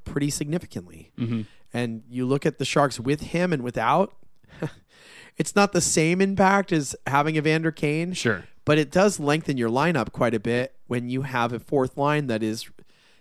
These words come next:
Speaker 1: able to play responsibly in both ends and actually be offensively credible. Right?
Speaker 2: That's true. And that's been the Sharks' sto-, one of the big stories for the Sharks this year is their balanced attack. They have a lot of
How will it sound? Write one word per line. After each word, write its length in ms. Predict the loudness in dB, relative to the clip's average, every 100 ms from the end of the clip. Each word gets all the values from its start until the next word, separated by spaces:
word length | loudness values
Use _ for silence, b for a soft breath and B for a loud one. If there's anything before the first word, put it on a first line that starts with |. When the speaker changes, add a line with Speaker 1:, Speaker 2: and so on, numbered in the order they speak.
| b
Speaker 1:
able 220 | -4 -2 -2
to 80 | -6
play 420 | -2 2 2 2
responsibly 800 | -2 -2 2 2 0 -4 -2 -2
in 80 |
both 240 | 0 0 0
ends 260 | 0 -2
and 80 | -2
actually 340 | -2 -4 -4 -4
be 180 | 0
offensively 680 | 0 0 -2 -6 -6 -10 -8
credible. 600 | -6 -2 -2 -2 -6 -18 -20 _ _ _ _ _ -2
Right? 400 | 2 2 0 -4
Speaker 2:
That's 200 | -6 -6
true. 420 | 2 6 6 4 -4 -8
And 220 | -2 0
that's 200 | 2 2
been 300 | 2 0 2
the 100 | 2
Sharks' 340 | 2 0 0 -2
sto-, 140 | -6
one 240 | -2 0 2
of 60 |
the 60 | 2
big 180 | 0 0
stories 380 | -2 0 0
for 60 | 0
the 100 | -2
Sharks 260 | 0 -2 -2
this 180 | -2
year 160 | 0 0
is 120 | 0
their 140 | -2 0
balanced 440 | 0 0 -2 -6
attack. 420 | -4 -2 -2 -4
They 140 | -4 -2
have 140 | -2
a 40 |
lot 260 | -2 0
of 100 | 0